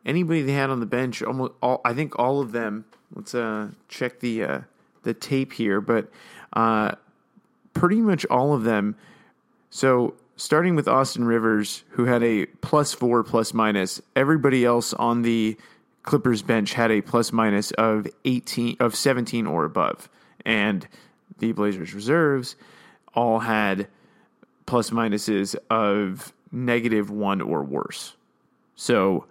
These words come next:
nobody on the Blazers tonight was, um, in the positive on the plus minus. Noah Vonleh, or excuse me, Shabazz Napier had the best, uh, plus minus, and he,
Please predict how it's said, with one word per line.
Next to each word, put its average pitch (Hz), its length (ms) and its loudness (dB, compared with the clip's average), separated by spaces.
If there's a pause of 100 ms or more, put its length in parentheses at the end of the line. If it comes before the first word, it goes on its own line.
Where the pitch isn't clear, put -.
(260)
nobody 123 480 2
on 110 220 0
the 107 60 -2
Blazers 101 480 -2
tonight 95 420 -4 (440)
was, 104 640 0 (340)
um, 87 480 -4 (600)
in 135 160 0
the 113 80 -2
positive 110 440 -2
on 101 120 0
the 101 80 -4
plus 117 260 0
minus. 107 540 -2 (380)
Noah 110 220 2
Vonleh, 101 640 0 (360)
or 101 260 2
excuse 113 240 -4
me, 110 100 -2
Shabazz 113 400 0
Napier 113 460 -2 (340)
had 110 320 0
the 101 140 0
best, - 540 -2 (420)
uh, 101 180 0
plus 117 300 -2
minus, 107 360 0
and 120 120 0
he, 127 380 0